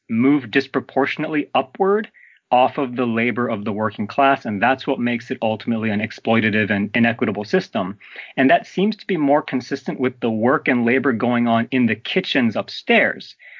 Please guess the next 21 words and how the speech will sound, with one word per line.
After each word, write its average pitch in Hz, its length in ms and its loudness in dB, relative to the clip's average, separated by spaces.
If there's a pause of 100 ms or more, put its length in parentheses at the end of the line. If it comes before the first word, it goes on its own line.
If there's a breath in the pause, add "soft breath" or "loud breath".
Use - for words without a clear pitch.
which - 220 0
we 156 100 0
don't 127 300 0
really 175 200 0
get 147 160 2
a 135 40 2
glimpse 151 360 -2
into. 101 380 -4
Like, 117 300 -2
I 139 40 6
was 139 120 2
really 190 320 4
curious, 180 440 0 (280)
what's 175 340 -2
going 180 300 0
on 165 160 4
there? 165 160 4
What 127 140 2
are 143 40 -2
the 131 100 0
dynamics 123 760 0